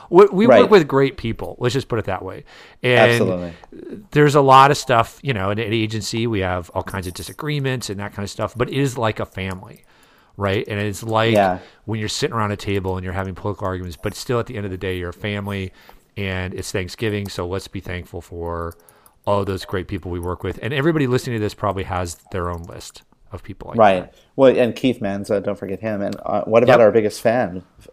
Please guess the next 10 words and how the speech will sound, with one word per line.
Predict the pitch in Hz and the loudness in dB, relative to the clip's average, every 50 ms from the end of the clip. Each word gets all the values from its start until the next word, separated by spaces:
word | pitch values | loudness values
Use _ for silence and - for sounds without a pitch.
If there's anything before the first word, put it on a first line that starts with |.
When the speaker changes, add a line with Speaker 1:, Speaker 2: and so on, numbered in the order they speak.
| _ | _
Speaker 2:
uh, | - 90 87 | -10 -10 -8
Phil | - - - 104 101 | -8 -4 -2 -2 -2
Stone? | 98 - - 110 107 120 117 95 | -2 -2 -4 -4 -4 -4 -6 -10
Speaker 1:
Phil | 90 - 135 135 143 | -2 2 4 4 4
Stone, | 131 - - - 127 127 139 143 135 120 | 2 0 -2 0 2 4 4 4 2 2
right. | 110 113 117 127 139 139 101 92 - - - - | 2 2 2 4 2 2 0 -4 -8 -18 -16 -6
Podcast | - 113 113 104 - - 113 107 101 | -2 -2 -2 -2 -2 -4 -4 -2 -2
Speaker 2:
Right. | 98 95 98 | -2 -2 -2
Speaker 1:
biggest | 113 120 110 - | -2 -4 -8 -10
fan. | - 104 104 110 117 110 92 92 | -10 -8 -6 -6 -6 -6 -8 -10